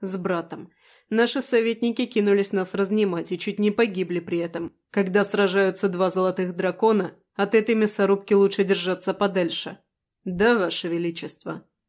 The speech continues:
бесстрастно ответил поклон Рейниэль, но в глубине его глаз я видел тревогу. Он взмахнул рукой, создавая портал,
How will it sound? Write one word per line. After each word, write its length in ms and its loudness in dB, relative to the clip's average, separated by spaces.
бесстрастно 720 0
ответил 420 -2
поклон 420 0
Рейниэль, 580 0
но 140 2
в 100 0
глубине 500 2
его 200 2
глаз 320 4
я 140 4
видел 320 0
тревогу. 640 -2
Он 160 4
взмахнул 560 0
рукой, 300 0
создавая 500 -2
портал, 580 0